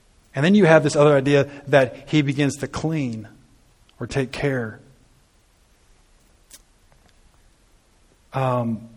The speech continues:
the very end of, or towards the middle of verse two, it says, um, that he does not bear fruit, he takes away. A, a better translation for that term, takes away, is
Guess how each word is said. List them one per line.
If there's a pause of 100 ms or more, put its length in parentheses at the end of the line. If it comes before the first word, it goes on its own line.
(420)
the
very
end
of,
or (220)
towards
the
middle
of
verse
two,
it
says, (320)
um,
that
he
does
not
bear
fruit,
he
takes
away. (500)
A,
a
better
translation
for
that
term,
takes
away,
is